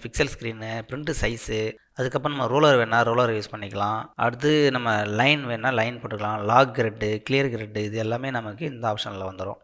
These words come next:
விண்டோல என்னென்ன இருக்குன்னு பார்ப்போம். விண்டோல வந்து பாத்தீங்கன்னா, நம்ம வந்து அரேஞ்ச் பண்ற ஆப்ஷன் இருக்கும். அடுத்து ஆக்ஷன் இருக்கும், அட்ஜஸ்ட்மெண்ட்டு, ப்ரஷ்ஷு, ப்ரஷ்ஷு ப்ரீசெட் இருக்கும், சேனல்ஸு, கேரக்டரு, அதுக்கப்புறம் கலரு, ஹிஸ்ட்ரி, லேயரு,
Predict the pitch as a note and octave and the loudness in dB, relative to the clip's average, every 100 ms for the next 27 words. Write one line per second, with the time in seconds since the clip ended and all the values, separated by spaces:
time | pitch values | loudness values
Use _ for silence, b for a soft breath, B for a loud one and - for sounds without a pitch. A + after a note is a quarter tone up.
0 | - C#3+ E3+ F3+ D#3 C3 C3 B2 G#2+ G#2+ | -8 -2 6 8 8 4 2 2 0 -8
1 | G#2 G2+ G#2 G2 A#2+ D#3 D3+ C3+ C3 B2+ | -6 -4 -4 -6 -2 2 2 2 0 -2
2 | G#2+ G2+ B2 D3+ B2+ A2 A#2+ G2+ A#2 C#3+ | -2 -4 -4 -4 -6 -4 0 2 2 0
3 | B2+ A2 G2 G2 - G2+ F#2+ - G#2+ - | -2 -4 -4 -6 -6 -12 -12 -12 -14 -6
4 | A2+ A#2 C3 G#2+ A#2+ - A2+ F#2+ F#2+ G2+ | -6 0 2 4 4 0 -6 -8 -8 -8
5 | G#2 - A2 - B2+ G#2+ F#2 G2 G2+ F2+ | -6 -6 -4 -4 -4 -6 -6 -4 -4 -4
6 | G#2 A2 - - A2 G#2+ - B2+ B2 D3 | -2 0 0 -2 -4 -6 -6 -2 0 0
7 | C#3 - B2 - A2 G#2+ G2 G#2 G#2 G2+ | 0 0 -2 -2 -4 -4 -6 -6 -6 -8
8 | - G#2+ B2 A#2 A2 G#2+ G#2 A2 A#2+ C3 | -4 -2 -2 -6 -6 -6 0 4 6 4
9 | - G#2+ G#2+ G#2+ G2+ A#2 A2 C3+ C#3 - | 0 -2 0 0 -4 -4 -4 -4 -4 -4
10 | A#2 A2+ B2 G#2+ G#2+ G#2 A2 - - A#2+ | 0 4 4 2 -4 -4 -6 -8 -10 -8
11 | G#2 G#2 G2+ G2+ A2 C3 A2+ G#2 | -4 -4 -2 0 2 0 0 -2